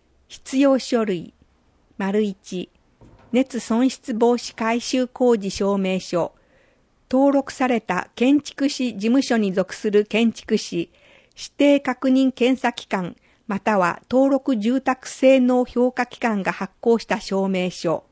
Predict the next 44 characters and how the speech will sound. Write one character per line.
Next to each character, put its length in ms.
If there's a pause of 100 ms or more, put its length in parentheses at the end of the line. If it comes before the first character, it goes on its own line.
(1040)
丸 300
二、 280 (600)
改 240
修 220
費 200
用 140
の 120
確 220
認 220
で 100
き 140
る 100
書 240
類。 280 (840)
工 320
事 320
領 240
収 280
書 300
及 360
び 380
工 280
事 160
費 280
内 240
訳 280
書 400
等。 320 (880)
添 220
付 100
書 240
類 240
は 260
原 240
本 300
を 120
お 60
返 300
し 180
す 140
る 100
こ 160
と、 300 (320)
原 240